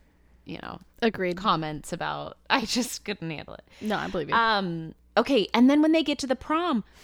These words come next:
Speaker 1: why is she wearing leggings?
Speaker 2: <sighs> I,
Speaker 1: Why
Speaker 2: she
Speaker 1: is she wearing leggings under the dress?
Speaker 2: Oh my God. Oh my God, she is. <gasps> Oh my God.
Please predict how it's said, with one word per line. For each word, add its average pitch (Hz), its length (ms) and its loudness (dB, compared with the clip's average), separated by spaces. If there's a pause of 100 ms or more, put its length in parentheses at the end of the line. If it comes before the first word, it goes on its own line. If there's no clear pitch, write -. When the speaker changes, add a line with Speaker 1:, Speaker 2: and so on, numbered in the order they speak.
(200)
Speaker 1:
why 453 220 2
is 466 80 -2
she - 100 -2
wearing 339 240 0
leggings? 311 520 -4
Speaker 2:
<sighs> - 40 -6
I, 214 840 -8
Speaker 1:
Why 277 180 6
Speaker 2:
she 571 40 6
Speaker 1:
is 523 60 0
she 415 120 4
wearing 294 240 2
leggings 311 360 2
under 233 200 0
the 240 80 -4
dress? 359 320 -4
Speaker 2:
Oh 214 100 -4
my 226 140 -2
God. 233 580 -6 (260)
Oh 254 80 0
my 269 140 2
God, 254 140 -2
she - 140 0
is. 294 680 6
<gasps> 294 40 2 (1200)
Oh 226 80 2
my 208 120 0
God. 180 240 0